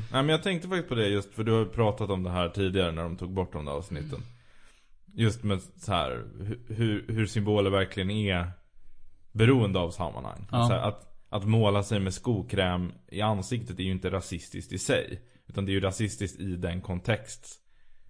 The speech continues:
Speaker 1: s-, som vi lever i.
Speaker 2: Mm.
Speaker 1: Eh, för hur det har använts historiskt.
Speaker 2: Mm.
Speaker 1: Och då tänkte jag på en, en så här ungdomsbok som jag tyckte väldigt mycket om när jag var i tonåren, som heter Boktjuven.
Speaker 2: Ja.
Speaker 1: Känner du till den?
Speaker 2: Mm.
Speaker 1: Har du läst den?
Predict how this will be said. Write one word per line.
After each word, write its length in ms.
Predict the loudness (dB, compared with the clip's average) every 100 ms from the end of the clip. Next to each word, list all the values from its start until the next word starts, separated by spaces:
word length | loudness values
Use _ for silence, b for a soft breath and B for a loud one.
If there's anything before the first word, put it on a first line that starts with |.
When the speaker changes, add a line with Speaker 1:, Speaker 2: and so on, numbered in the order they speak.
| -20 -20 -20 -20 -20 -14
Speaker 1:
s-, 240 | -12 -8
som 160 | -4 0
vi 80 | 4
lever 400 | 4 4 2 -4
i. 80 | -8 -12 -4 -2
Speaker 2:
Mm. 200 | 0 -2
Speaker 1:
Eh, 80 | -10 -14 -20 -16 -4
för 200 | -2 -2
hur 240 | -2 -2
det 60 | 0
har 120 | 2
använts 400 | 0 0 -4 -6
historiskt. 580 | -6 0 0 0 -8 -16 B
Speaker 2:
Mm. 280 | -2 -2 0
Speaker 1:
Och 60 | 0
då 100 | 0
tänkte 380 | 4 4 4 0
jag 120 | -2
på 180 | 0 2
en, 380 | 2 0 -2 -8 -16 _ _ _ -20 -20 -20 0
en 160 | 2
så 60 | 2
här 80 | 2
ungdomsbok 760 | 4 4 2 0 0 0 0
som 120 | -2
jag 80 | -4
tyckte 180 | -4 -6
väldigt 220 | -4 -4
mycket 180 | -6 -8
om 120 | -8
när 80 | -6
jag 60 | -6
var 100 | -6
i 20 |
tonåren, 560 | -4 -4 -2 -2 -4
som 100 | -6
heter 140 | -8 -4
Boktjuven. 920 | -2 -2 -4 -6 -4 -4 -4 -8 -10 -16 -6
Speaker 2:
Ja. 320 | -4 -4 -8 -4
Speaker 1:
Känner 220 | -2 0
du 60 |
till 140 | 0 -2
den? 160 | 2
Speaker 2:
Mm. 160 | 2 2
Speaker 1:
Har 100 | 0
du 60 | 0
läst 240 | 0 -4
den? 160 | -12